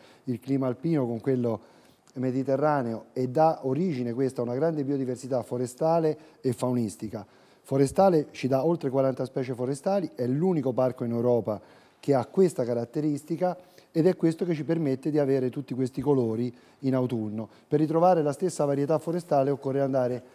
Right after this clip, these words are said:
nelle foreste del Nord America, e quindi questa è una grande peculiarità che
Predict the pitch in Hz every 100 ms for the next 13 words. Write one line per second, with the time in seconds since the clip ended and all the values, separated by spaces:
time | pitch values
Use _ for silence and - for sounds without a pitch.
0 | - - 143 139 135 147 143 139 143 127
1 | 123 127 123 131 123 120 117 127 - -
2 | _ - 175 208 185 180 220 160 147 151
3 | 185 156 135 131 139 151 170 139 135 131
4 | 143 143